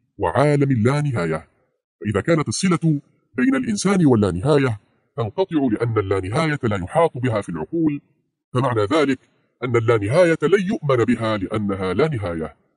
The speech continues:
وأن الكمال المطلق لن يؤمن به لأنه كمال مطلق، وأن يكون السبب المستحق للإيمان هو السبب المبطل للإيمان في رأي فيلسوف العقل والتجربة.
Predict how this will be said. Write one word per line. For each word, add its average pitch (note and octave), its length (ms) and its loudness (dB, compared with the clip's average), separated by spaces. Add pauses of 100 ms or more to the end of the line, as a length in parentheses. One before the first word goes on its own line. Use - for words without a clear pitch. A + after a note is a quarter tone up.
(200)
وأن G2 220 0
الكمال B2+ 340 2
المطلق C#3 400 2 (380)
لن C3+ 140 2
يؤمن D#3 400 0
به F3 340 2
لأنه A#2 340 2
كمال G2 280 -2
مطلق، G3 360 -2 (640)
وأن G#2+ 180 -4
يكون E3 280 -2
السبب D#3+ 420 0
المستحق D#3 680 -6
للإيمان C3+ 640 2 (380)
هو B2 80 0
السبب D3+ 480 -2
المبطل D3 440 0 (120)
للإيمان A2 460 2
في G#2 120 -6
رأي A#2 300 0
فيلسوف G2+ 460 -8
العقل - 320 -2
والتجربة. G2 580 -2